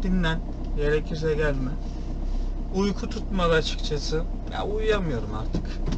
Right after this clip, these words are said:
Birkaç bazı sebepler var. Şimdi konu başlığımız şey olsun.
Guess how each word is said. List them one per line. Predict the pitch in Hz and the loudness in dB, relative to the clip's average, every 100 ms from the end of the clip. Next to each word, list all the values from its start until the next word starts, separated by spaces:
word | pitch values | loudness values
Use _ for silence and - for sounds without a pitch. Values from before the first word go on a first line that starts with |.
| - - - - - - - - - | 0 4 6 6 2 -2 -2 -2 -4
Birkaç | - - - - - - - | 2 8 10 10 10 8 6
bazı | 170 160 143 | 2 2 0
sebepler | - - 160 165 - 180 135 | -2 -2 -2 -2 0 0 0
var. | 127 165 - - - - - - - - - | 0 0 -2 -2 -2 -2 0 4 4 6 4
Şimdi | - 214 214 214 220 190 165 - - - | 4 4 4 8 8 6 4 4 8 8
konu | 180 196 | 10 6
başlığımız | 196 202 - 226 214 220 - | 6 4 4 4 4 4 4
şey | - 214 | 8 10
olsun. | 208 180 - 143 | 10 6 4 4